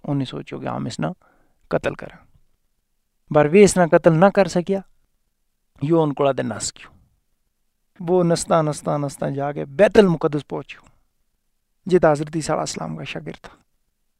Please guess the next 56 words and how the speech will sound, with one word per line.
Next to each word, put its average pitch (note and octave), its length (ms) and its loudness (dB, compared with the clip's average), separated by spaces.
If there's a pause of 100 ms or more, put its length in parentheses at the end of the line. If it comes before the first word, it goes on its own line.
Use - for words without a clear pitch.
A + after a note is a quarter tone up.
(200)
ان A3 180 4
کو G#3 180 4
جا F#3+ 220 4
کے F#3 100 -2
پہنچیو F#3 360 -4
تے E3 100 -4
وہ G3+ 240 -2
اس - 120 -10
کو F#3+ 100 -8
شک G3 280 0
کرن F3 180 -6
لگا، D#3 280 -8
"ارے F3+ 240 -2
یو F#3 200 -4
دے F#3+ 180 2
وہ G3 80 -4
کٹر F#3 280 -4
مولوی F3+ 380 -4
ہے، F3+ 60 -4
وہ E3+ 240 -6
مارو D#3 260 -2
دشمن، E3 360 -6 (600)
جڑو D#3 260 -4
ہم D3 120 -4
نے D3 120 -4
تنگ E3 180 -2
کر D3+ 160 -6
تو D3 140 -8
آیو، C#3+ 200 -4
مصیبت D3 420 -4
دے C#3+ 100 -2
تو D#3 120 -12
آیو۔" D#3 120 -14 (1500)
تے C#3 180 -8
پھر D3 180 0 (460)
ایک F3+ 200 4
آدمی E3 280 6
تھو D3 140 -4
تے D#3 100 -8
اس D#3+ 160 -8
نے D#3 100 -4
کہو، D#3 140 -4
"نہ، D3+ 100 -2 (300)
ہم E3 100 -2
اس D#3 120 -6
کو E3+ 80 -4
شک E3+ 260 -4
نہ F3 80 0
کرو، D3 180 -6 (180)
اساں E3 240 2
حضرت D#3+ 260 -2
عیسیٰ E3+ 120 -4
علیہ F3 100 0
السلام E3 440 0
لبو F3 220 2
تھو، - 120 -16